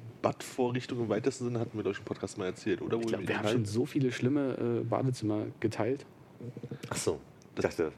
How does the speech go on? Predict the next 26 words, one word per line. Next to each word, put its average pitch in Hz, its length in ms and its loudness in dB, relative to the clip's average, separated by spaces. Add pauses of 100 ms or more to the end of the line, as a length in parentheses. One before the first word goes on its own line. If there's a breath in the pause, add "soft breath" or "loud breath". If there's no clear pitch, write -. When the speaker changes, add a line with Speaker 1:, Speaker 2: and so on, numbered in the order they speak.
(160)
Speaker 3:
erwähnt. 78 400 -2 (420)
Speaker 1:
<clears throat> 135 320 0
Na, 101 100 4
das, 95 140 2
das 113 140 -4
totale 117 360 2
Highlight 123 260 0
war, 123 80 4
wir 113 120 0
waren, 104 200 0
als - 220 -2
wir, 110 80 4
boah, - 240 -8
weiß - 180 -10
ich, - 140 -6
vierzehn, 101 280 0
fünfzehn 117 300 0
irgendwas 107 240 2
in 107 120 -2
Dreh 98 160 4
waren, 104 120 2
waren 98 160 2
im 95 80 -4
Ferienlager 104 440 2
in 98 200 -6
Italien. 101 440 2